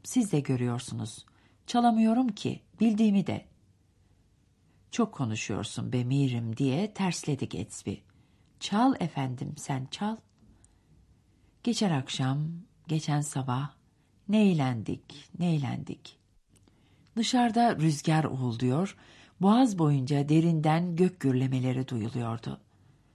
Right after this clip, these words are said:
West End köyü birer birer yakıyordu ışıklarını. Elektrik trenleri yolcularını New York'tan yağmur altında evlerine koşturuyordu.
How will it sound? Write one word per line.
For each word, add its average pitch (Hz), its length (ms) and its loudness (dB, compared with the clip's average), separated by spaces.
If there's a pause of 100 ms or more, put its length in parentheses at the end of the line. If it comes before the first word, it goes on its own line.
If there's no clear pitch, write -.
(360)
West 247 360 4
End 294 240 4
köyü 160 400 0
birer 233 320 4
birer 160 280 2
yakıyordu 135 600 -2
ışıklarını. 120 680 -4 (960)
Elektrik 165 680 0
trenleri 139 540 0
yolcularını 131 840 0 (300)
New 208 160 6
York'tan 156 500 0
yağmur 160 340 2
altında 131 580 -2 (300)
evlerine 160 520 2
koşturuyordu. 117 840 -6